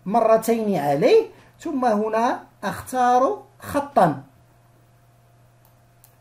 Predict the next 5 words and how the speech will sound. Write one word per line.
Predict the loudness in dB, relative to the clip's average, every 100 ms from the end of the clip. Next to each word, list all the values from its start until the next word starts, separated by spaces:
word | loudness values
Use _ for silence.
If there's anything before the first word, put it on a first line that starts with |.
| _ _
Sample | -8 -4 -2 -4 -6 -8 -8 _ _ _ _ -10
دون | -4 -2 -2 -6 -14 _
سهم، | -8 0 2 2 -2 -10 _ _ _ _ _ _ _ _ _ -20 -16
وهذا | -4 2 2 2
الخط | 0 -2